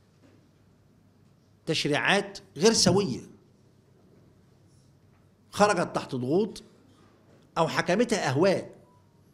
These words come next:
والمناسبة، أنا كانت الدكتوراه بتاعتي في التسعينات كان عن اقتصاديات التعليم. إزاي أعلم الطالب ماديًا، أصرف عليه إزاي؟ كلفته كام؟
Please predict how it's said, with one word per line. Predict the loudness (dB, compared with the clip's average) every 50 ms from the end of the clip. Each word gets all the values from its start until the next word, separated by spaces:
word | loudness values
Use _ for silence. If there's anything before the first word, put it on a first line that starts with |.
| _ _ _ _ _ -20 -20 -20 -20 -20 -10 -4
والمناسبة، | 0 2 2 2 2 2 2 2 0 0 -4
أنا | -2 -2 -2 -2 -2
كانت | -2 -2 -2 0 -2 -2 -4
الدكتوراه | -6 -8 -8 -4 2 2 2 2
بتاعتي | 2 0 -2 -2 -2 -2 -6 -6 -6 -6
في | -6 -10
التسعينات | -10 -6 -4 -4 -2 -2 -2 -2 -2 -4 -8 -14 -20 -20 -20 _ _ _ _ _ _ _ _ _ _ _ _ _ _ _ _ -10 -4
كان | 0 0 0
عن | 0 -2 -6 -8
اقتصاديات | -10 -12 -8 -6 -4 -4 -2 0 0 0 0 -2
التعليم. | -4 -8 -6 -6 -4 -6 -6 -6 -8 -12 -16 -20 _ _ _ _ _ _ -20 _ _ _ _ _ _ _ _ _ _ _ _ _ _ _ _ _ _ _ -10 -8
إزاي | -6 -4 -2 0 2 2 2 2 0 -2 -2 -4 -6 -8 -10 -10 -6
أعلم | -4 -2 -2 0 0 0 0
الطالب | -2 -4 -4 -4 -4 -4 -4 -4 -8 -10 -12 -20 -20 -20 -20 _ -8 -4
ماديًا، | -2 -2 0 2 2 2 2 0 -2 -2 -2
أصرف | 0 0 2 2
عليه | 2 0 0
إزاي؟ | 0 -2 -2 -2 -2 -4 -4 -6 -8 -12 -16 -20 -20 -20 -20 _ _ _ _ _ _ _ _ _ -20 -20 _ _ _ _ -8 -4
كلفته | -4 -4 -2 -2 -4 -4 -2
كام؟ | 0 2 2 2 0 -2 -8 -12